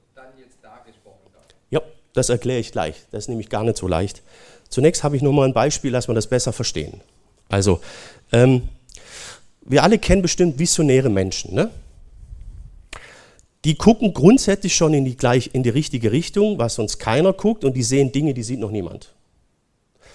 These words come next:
Speaker 2: Man sagt deswegen auch, eine, eine visionäre Gemeindeleitung, visionärer Leiter in der Gemeinde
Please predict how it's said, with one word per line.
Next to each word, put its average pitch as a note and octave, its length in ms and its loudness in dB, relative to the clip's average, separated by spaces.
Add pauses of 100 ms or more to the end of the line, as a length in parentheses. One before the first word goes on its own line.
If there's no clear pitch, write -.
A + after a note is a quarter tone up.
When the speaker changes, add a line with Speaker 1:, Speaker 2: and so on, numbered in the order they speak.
(920)
Speaker 2:
Man A2 120 -8
sagt B2+ 220 -4
deswegen A#2+ 300 -2
auch, G#2+ 240 0
eine, - 280 -4
eine A2 220 -4
visionäre B2+ 680 0
Gemeindeleitung, G#2+ 840 0
visionärer A2 460 -2
Leiter A2 340 0
in G#2+ 60 -2
der G2 80 -4
Gemeinde G2+ 500 -2